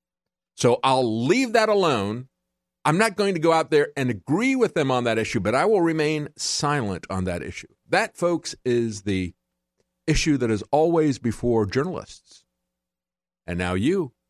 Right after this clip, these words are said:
experience that issue on social media. Will you self-censor yourself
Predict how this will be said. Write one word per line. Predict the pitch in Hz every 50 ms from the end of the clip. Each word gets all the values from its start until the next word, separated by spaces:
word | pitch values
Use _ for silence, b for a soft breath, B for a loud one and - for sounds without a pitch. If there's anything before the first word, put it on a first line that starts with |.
| _ _ -
experience | - 101 - - - 110 101 90 87 - -
that | 87 85 82
issue | 87 78 - - 73 - _ _ _ _ _ _ _ _ _ _ -
on | 104 104
social | - - 101 87 - 110
media. | 107 156 208 170 110 - - _ _ _ _ _ _ _ _ _ _ _ _ _ _ _ _ _ _ _ _ _ _ _ _ _ _ _ _ _ _ _ _ -
Will | 110 110
you | 107 107 113 104
self-censor | 95 - - - - 165 160 156 165 - _ _ _ - - - - 147 147 143 - 165
yourself | 160 156 139 - - 156 170 180